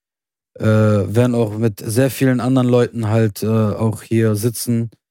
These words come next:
Vielleicht werden wir auch demnächst halt, wenn das gut läuft, eine bessere Location haben, größer.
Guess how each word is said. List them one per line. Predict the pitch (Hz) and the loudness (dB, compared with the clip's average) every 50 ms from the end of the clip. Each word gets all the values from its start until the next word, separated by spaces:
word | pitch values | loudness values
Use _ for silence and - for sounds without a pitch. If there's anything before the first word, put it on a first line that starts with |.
| _ _ _ _ _ - | _ _ _ _ _ -2
Vielleicht | - 113 113 107 - | 0 0 0 2 0
werden | 123 120 113 | -2 0 0
wir | 113 | 0
auch | 110 - | -2 -2
demnächst | - 120 113 117 117 123 120 120 - - - | -2 -2 -2 0 0 0 0 -2 -4 -4 0
halt, | 117 117 113 101 - - | 0 0 0 -2 -2 -2
wenn | 113 113 | -2 0
das | 113 107 - | 0 -2 -2
gut | - 131 117 - | -2 -4 -2 2
läuft, | 123 123 123 117 110 - - - - - - - _ _ _ _ _ - | 2 2 2 2 -2 -6 -12 -14 -14 -16 -20 -20 _ _ _ _ _ -18
eine | - 71 92 113 | -12 -8 -4 0
bessere | 117 131 120 - - 117 127 | 0 0 0 0 0 2 2
Location | 127 127 - - 139 139 131 - - 131 127 123 117 | 2 2 2 2 0 0 0 0 0 0 2 2 4
haben, | 120 123 123 113 113 120 120 117 110 - _ _ _ _ _ - | 4 4 2 2 2 0 0 -2 -4 -6 _ _ _ _ _ -2
größer. | - 117 123 127 117 - - 120 117 113 | 2 2 4 4 2 2 2 2 2 2